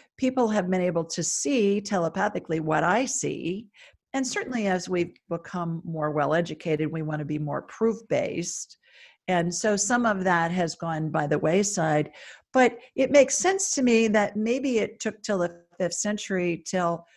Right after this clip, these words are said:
there was somebody that was well-educated enough. Back then it was men, and a lot of them were living in a monastery or a synagogue, who were the ones that were able to read and write and write down what happened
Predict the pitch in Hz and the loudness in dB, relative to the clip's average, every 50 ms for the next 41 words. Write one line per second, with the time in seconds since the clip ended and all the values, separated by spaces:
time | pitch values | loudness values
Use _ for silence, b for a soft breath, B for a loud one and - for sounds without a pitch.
0 | b b b b _ _ _ - 190 190 196 190 180 180 - - 196 190 190 175 | b b b b _ _ _ 0 2 2 4 2 0 0 0 -2 0 0 0 2
1 | 175 175 165 180 180 175 175 180 175 170 160 160 160 160 175 180 - - 165 156 | 2 2 0 0 -2 -4 -2 0 0 2 2 2 0 0 -2 -6 -6 -4 -2 -2
2 | 156 156 156 160 156 160 151 147 147 156 165 - - _ _ _ _ _ - - | -2 -2 -4 -4 -4 -2 -2 -2 -2 -4 -4 -8 -14 _ _ _ _ _ -12 -8
3 | 170 - 135 127 - - 151 151 165 175 - - 156 147 147 160 160 175 180 202 | 0 0 0 0 2 0 0 2 2 0 0 -2 -4 -4 -2 -2 0 2 4 4
4 | 185 156 151 160 180 214 220 202 - _ 185 175 165 160 156 151 160 170 170 165 | 4 4 2 0 -2 -4 -6 -8 -8 _ -4 -4 -2 -2 0 0 0 0 0 -2
5 | 165 160 160 160 165 160 160 156 156 156 156 156 175 156 156 156 160 156 160 156 | -2 -4 -2 -2 -2 0 0 0 2 0 0 0 0 0 0 0 0 -2 -2 -4
6 | 156 151 156 151 151 156 160 160 - - - 156 151 151 151 151 147 143 139 143 | -4 -4 -4 -2 -2 -2 -2 -2 -4 -4 -4 -2 -2 0 0 0 -2 -2 -2 -4
7 | 143 - - - 170 190 220 202 175 135 - 165 156 160 170 175 214 208 - B | -6 -6 -6 -4 -4 -2 -2 -2 -4 -4 -6 -4 -4 -6 -6 -6 -8 -12 -14 B
8 | B B B B B B B _ - 233 214 214 220 208 220 208 202 196 190 190 | B B B B B B B _ 2 4 4 4 4 2 2 2 2 4 4 4
9 | 190 190 190 190 208 185 - 180 175 175 175 170 - - - 185 185 185 170 175 | 4 2 0 0 0 -2 0 -2 0 0 0 0 -2 -2 0 0 2 4 2 0
10 | 170 - - 180 160 170 165 165 160 160 156 156 156 151 147 151 147 - - 156 | 0 0 -6 -8 -6 -4 -4 -4 -4 -6 -6 -6 -6 -4 -4 -6 -6 -6 -6 -4
11 | 147 147 143 147 151 147 147 - - - 139 147 - 139 - 131 151 - - _ | -4 -4 -4 -4 -2 -2 -4 -4 -6 -8 -8 -8 -6 -8 -8 -10 -12 -12 -14 _
12 | _ _ _ _ _ _ 170 175 170 170 175 165 160 - - 160 - - - 160 | _ _ _ _ _ _ -2 0 0 0 0 -2 -2 -2 -4 -6 -8 -8 -10 -10
13 | - | -12